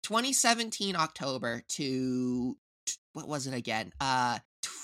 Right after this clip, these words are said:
July of twenty twenty-one. That's, that's, that's essentially three years, two, two and a half years. Like, that's, that's a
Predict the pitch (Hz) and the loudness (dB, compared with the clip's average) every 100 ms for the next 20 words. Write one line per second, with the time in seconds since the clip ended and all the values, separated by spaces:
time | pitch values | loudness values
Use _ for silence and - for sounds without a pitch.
0 | - _ - 170 151 165 190 208 196 - | -18 _ 2 4 8 10 10 8 4 0
1 | - 170 165 151 - 165 160 151 143 160 | -2 -2 0 -4 -4 -4 -2 -2 -2 -2
2 | 120 117 139 139 - - - _ - - | -2 -2 0 0 0 -6 -6 _ -20 -18
3 | - - 170 - - 208 - - - - | -18 -8 -6 -6 -2 -2 -2 -6 -6 -16
4 | _ - 202 - 196 269 403 262 233 180 | _ -2 2 4 2 2 0 2 2 2
5 | 147 135 - - - 139 139 151 175 190 | 0 -2 -6 -20 -16 -12 -4 -2 0 0
6 | 190 175 147 135 147 185 262 311 - - | 0 0 0 2 2 2 0 -2 -2 0
7 | - - - 190 208 220 190 - 214 185 | -2 -4 -2 0 0 -2 -4 -4 -2 4
8 | 165 185 - 143 147 180 254 392 - - | 6 6 4 0 2 2 -2 -4 -4 -4
9 | - _ 143 120 - - - - 233 262 | -8 _ -10 -10 -10 -8 -8 -4 -2 -4